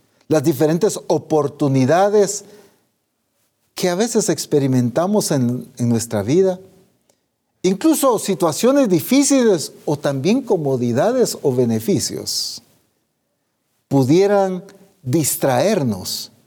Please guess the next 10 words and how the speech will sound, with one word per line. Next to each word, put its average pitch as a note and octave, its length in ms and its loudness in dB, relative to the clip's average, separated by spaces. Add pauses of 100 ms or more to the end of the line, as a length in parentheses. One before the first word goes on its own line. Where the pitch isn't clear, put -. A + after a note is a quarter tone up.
(600)
del C3+ 200 0
objetivo B2+ 920 -4 (100)
al A2+ 200 -4
que C3+ 80 0
hemos A#2 220 0
sido A2+ 300 0
llamados. G#2 760 -6 (640)
Si F#3 380 2
algo C4+ 580 2
va A#3 540 2